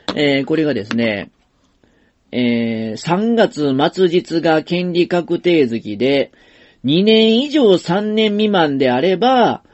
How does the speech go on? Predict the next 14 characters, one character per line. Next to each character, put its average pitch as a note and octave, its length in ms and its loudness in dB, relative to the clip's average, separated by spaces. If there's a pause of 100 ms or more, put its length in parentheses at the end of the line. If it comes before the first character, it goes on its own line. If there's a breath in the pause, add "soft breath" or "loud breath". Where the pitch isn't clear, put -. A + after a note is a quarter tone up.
(560 soft breath)
え A2+ 1500 -2
ー、 - 80 -20
あ - 120 -6
れ A#2 100 0
で G3+ 100 -8
す - 140 -14
わ。 - 180 -16 (320)
千 A#3+ 420 2
五 A#3+ 140 8
百 A3 300 4
ポ F#3 160 2
イ E3+ 120 2
ン A#2+ 100 -2
ト。 - 280 -10